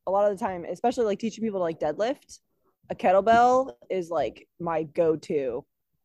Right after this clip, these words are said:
because I feel like it's easier to, like, have someone's brain register the hinge pattern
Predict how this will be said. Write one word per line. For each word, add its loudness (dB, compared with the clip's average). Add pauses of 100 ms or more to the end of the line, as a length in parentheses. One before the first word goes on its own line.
(120)
because -4 (440)
I -2
feel -2
like -2
it's -10
easier -4
to, -14
like, -6 (380)
have -4
someone's -4
brain -4
register -4
the -6
hinge -6
pattern -4